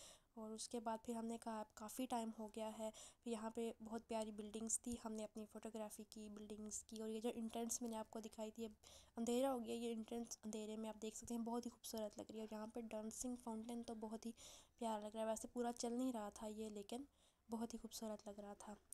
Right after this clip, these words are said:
ये एंट्री इसकी रात में, बहुत प्यारी लग रही थी। भी हमने यहाँ पे कुछ time spend किया और उसके बाद हमने कहा कि अब काफ़ी रात हो गई है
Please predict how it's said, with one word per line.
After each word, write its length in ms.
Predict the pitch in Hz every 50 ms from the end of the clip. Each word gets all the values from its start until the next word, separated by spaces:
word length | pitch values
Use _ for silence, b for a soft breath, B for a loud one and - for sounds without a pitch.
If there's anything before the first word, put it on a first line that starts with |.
| - -
ये 80 | 220 208
एंट्री 320 | 208 208 208 - - 220
इसकी 300 | 214 - - - - 233
रात 200 | 226 208 196 190 - - 214
में, 120 | - - - B B B B B B -
बहुत 180 | - 240 233 -
प्यारी 200 | - 220 220 214
लग 140 | 214 220 214
रही 140 | 220 220 214
थी। 120 | 233 226
भी 100 | 220 233
हमने 240 | 220 220 220 214 220
यहाँ 240 | 214 208 208 214 208
पे 120 | - 220
कुछ 200 | - 226 - - -
time 160 | 214 208 208
spend 380 | 202 - - 214 208 208 208 208
किया 280 | - 214 208 208 208
और 680 | 202 - 214 208 202 202 202 202 202 202 208 208 202 202 B B B B B B B -
उसके 360 | 226 - - - - 233 226
बाद 340 | 214 220 214 208 208 208 208 - - -
हमने 480 | 214 214 214 214 208 - 214 208 208 208
कहा 220 | - 214 208 208
कि 100 | 208 226
अब 60 | 220
काफ़ी 300 | - - 208 202 - 220
रात 260 | 202 196 202 202 -
हो 80 | 254 254
गई 200 | 240 247 240 240 240 -
है 140 | 254 247